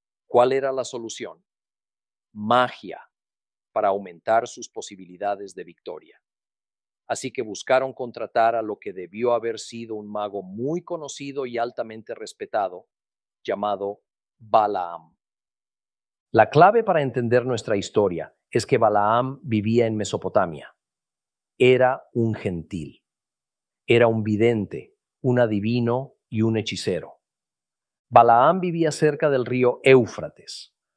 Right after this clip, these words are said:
a solo unas doce millas de Carquemis. Esta es un área que a veces se conoce como Aram. Sin embargo, en una tierra llena de dioses paganos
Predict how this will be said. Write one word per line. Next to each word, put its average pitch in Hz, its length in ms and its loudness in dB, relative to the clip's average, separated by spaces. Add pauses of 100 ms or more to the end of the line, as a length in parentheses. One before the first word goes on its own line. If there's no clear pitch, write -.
(120)
a 113 120 2
solo 147 260 4
unas 123 400 -2
doce 156 400 4
millas 127 480 -2
de 113 140 -2
Carquemis. 90 800 -2 (720)
Esta 143 240 2
es 135 140 2
un 143 140 4
área 131 300 4
que 127 100 0
a 120 40 2
veces 127 540 -2
se - 160 -2
conoce 117 380 2
como 104 280 2
Aram. 90 420 2 (720)
Sin 123 220 2
embargo, 131 680 4 (200)
en 113 120 -4
una 131 200 2
tierra 139 300 2
llena 123 300 -2
de 110 120 -2
dioses 113 460 -2
paganos 123 720 0